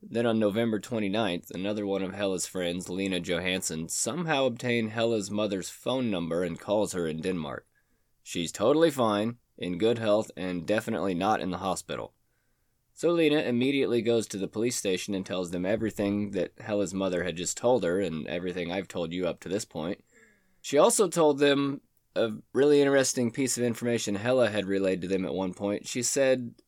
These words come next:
from Hella, quote, "If I ever disappear,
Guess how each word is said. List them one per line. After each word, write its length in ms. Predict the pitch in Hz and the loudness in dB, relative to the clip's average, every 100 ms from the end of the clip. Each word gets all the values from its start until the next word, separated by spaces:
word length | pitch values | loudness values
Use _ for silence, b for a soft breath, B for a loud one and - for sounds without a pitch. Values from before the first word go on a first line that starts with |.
| _ _ _ | _ _ _
from 300 | - 127 127 | 2 2 4
Hella, 340 | 127 104 98 | 4 4 4
quote, 400 | - 113 104 - _ _ _ _ _ _ _ - | 4 4 4 2 _ _ _ _ _ _ _ -2
"If 180 | 110 - | -2 2
I 160 | 107 101 | 4 4
ever 260 | 113 143 | 4 2
disappear, 800 | 135 139 - 127 139 110 95 92 | 2 2 0 0 2 4 2 0